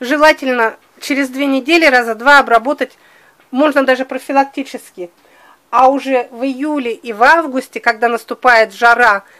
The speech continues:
то тут рекомендуют р-, обрабатывать вообще еженедельно. Иначе вы упустите появление клеща, и потом, когда он размножится, будет очень сложно от него избавиться. Ну вот это всё, что я хотела сказать.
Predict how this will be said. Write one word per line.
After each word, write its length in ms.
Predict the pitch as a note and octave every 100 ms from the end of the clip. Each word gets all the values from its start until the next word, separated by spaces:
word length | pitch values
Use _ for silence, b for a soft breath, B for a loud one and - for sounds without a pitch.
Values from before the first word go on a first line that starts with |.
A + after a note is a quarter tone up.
| b
то 160 | C4 D#4
тут 200 | E4 E4+
рекомендуют 760 | E4+ E4+ D#4 D4+ C4+ C#4 C4+
р-, 140 | - A#3+
обрабатывать 760 | C4 A#3+ A#3+ A#3 D4 D4 C4
вообще 320 | A3+ A3 C4+
еженедельно. 1120 | C4 G#3+ B3 B3+ C4 C4+ B3 G#3+ G#3 G3+ F#3 - b b -
Иначе 480 | C4+ C#4 C4+ C4
вы 140 | A#3+ C4
упустите 600 | A3+ D#4 G4 - F4 F4
появление 640 | E4 D#4 C#4+ D4+ C#4+ C4+
клеща, 580 | C4+ C4 C4+ - C4+ B3+ B B B
и 80 | C4+
потом, 380 | D4 D4 D#4+ C4+
когда 340 | B3+ A3+ B3+
он 140 | A#3+
размножится, 640 | A#3 A3+ C4+ E4 C4+ - A3
будет 320 | A3 G#3+ -
очень 200 | D4 -
сложно 380 | - C#4 C#4 G#3+
от 140 | -
него 240 | A3 A#3+ A3
избавиться. 640 | G3 G#3 G3 F3+ - F3+ _ b b b b -
Ну 120 | D#4
вот 100 | E4+
это 180 | E4+ D#4
всё, 420 | - F4+ D#4+ C4+
что 180 | - D4
я 80 | C4
хотела 340 | C4 C4 A#3
сказать. 380 | A3+ B3 A#3